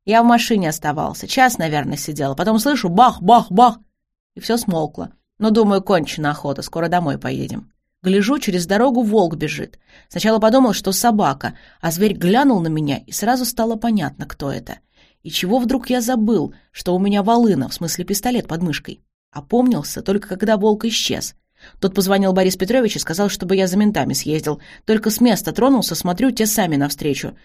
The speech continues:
Сообщил боссу, и он приказал мне куда-нибудь уехать. А куда? Вот я к вам и завернул, чтобы поделиться». «Как его убили? За что?» «Понятия не имею.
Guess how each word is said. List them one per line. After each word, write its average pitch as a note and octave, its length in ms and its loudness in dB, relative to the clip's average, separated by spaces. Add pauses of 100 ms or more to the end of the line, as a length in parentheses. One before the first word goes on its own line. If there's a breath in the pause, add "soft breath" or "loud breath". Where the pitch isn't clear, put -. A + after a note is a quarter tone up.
(200 soft breath)
Сообщил F#3+ 460 0
боссу, G#3 360 0
и F3 40 2
он G3 120 2
приказал G3+ 480 2
мне G#3 160 4
куда-нибудь F3+ 560 0
уехать. D#3+ 460 -6
А E3 60 -4
куда? G#3 420 2 (680)
Вот C4+ 220 -2
я G#3+ 100 2
к F3+ 80 -6
вам A3 280 4
и - 20 -6
завернул, E3+ 480 -2
чтобы E3+ 300 -8
поделиться». E3 560 -6 (760)
«Как A#3 220 -8
его B3 260 -2
убили? G#3+ 460 -4 (500)
За F#3+ 160 -12
что?» A3+ 380 -8 (760)
«Понятия F3+ 520 0
не D#3 180 -4
имею. C#3+ 360 -4